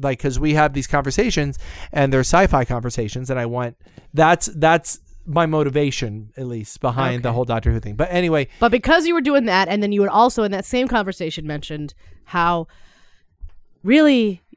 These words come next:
Speaker 2: I have to watch all of Angel. I
Speaker 1: Yes.
Speaker 2: just have to do it, even though
Speaker 1: You, you watch it
Speaker 2: vampires can't
Speaker 1: once
Speaker 2: get
Speaker 1: and you
Speaker 2: pregnant.
Speaker 1: cut. All right, let's be clear.
Speaker 2: <laughs>
Speaker 1: Let's,
Speaker 2: So
Speaker 1: once again, let's say vampires aren't real.
Speaker 2: <laughs>
Speaker 1: They can't do anything.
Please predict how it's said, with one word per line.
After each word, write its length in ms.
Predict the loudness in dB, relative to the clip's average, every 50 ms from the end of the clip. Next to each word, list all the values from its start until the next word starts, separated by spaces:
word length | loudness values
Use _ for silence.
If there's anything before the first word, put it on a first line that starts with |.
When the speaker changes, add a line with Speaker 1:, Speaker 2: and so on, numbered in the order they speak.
| _ _ -8
Speaker 2:
I 60 | -8
have 280 | -4 -2 0 0 0 -2
to 100 | -4 -4
watch 260 | -2 0 0 0 -2 -2 0
all 260 | 2 4 4 4 2
of 80 | 0 -2
Angel. 520 | -2 -2 -2 -2 -2 -6 -8 -10 -12 -16
I 60 | _ _ -2
Speaker 1:
Yes. 200 | 0 0 2 2
Speaker 2:
just 160 | 2 0 0
have 280 | 2 2 2 2 2 0
to 80 | -6 -2
do 240 | 0 2 2 2
it, 260 | 2 0 -6 -10 -12 _ _ _ _ _ _ _ _ _ _ _ _ -10
even 260 | -8 -4 0 2 4
though 560 | 6 6 8 8 8 8 6 6 4 0 -4 -12 -18 -20 -20 -20 -20 -20 _ _ _ _ -4
Speaker 1:
You, 140 | -4 -4 -2 2
you 120 | 4 6
watch 240 | 6 8 8 8 8
it 100 | 8 8
Speaker 2:
vampires 0 |
can't 140 | 6 6 6
Speaker 1:
once 300 | 8 8 8 8 6 6
Speaker 2:
get 100 | 6 4
Speaker 1:
and 60 | 4 4
you 20 |
Speaker 2:
pregnant. 520 | 4 4 4 4 4 4 4 4 4 2 2
Speaker 1:
cut. 40 | 2
All 60 | 4
right, 120 | 6 6 6
let's 160 | 6 6 4
be 120 | 4 4
clear. 260 | 6 6 6 6 6
Speaker 2:
<laughs> 20 | 6
Speaker 1:
Let's, 200 | 4 4 2 2
Speaker 2:
So 60 | -4 -8 -6 2
Speaker 1:
once 220 | 4 4 4 4 4
again, 380 | 4 4 4 4 4 0 -4 -8 -12 -16 -6 2
let's 200 | 2 2 4 4
say 120 | 2 2
vampires 520 | 2 2 2 2 4 6 6 6 6 6 6
aren't 220 | 4 4 4 2
real. 460 | 2 4 4 4 4 4 2 0 -4 -8 -18 -20 _ -2 0
Speaker 2:
<laughs> 240 | 2 2 2 2 0 -4 -8 -14 -8 0 4
Speaker 1:
They 140 | 4 4 4
can't 300 | 4 2 2 2 2 0
do 180 | 0 0 2
anything. 540 | 2 2 4 4 2 0 0 -2 -4 -8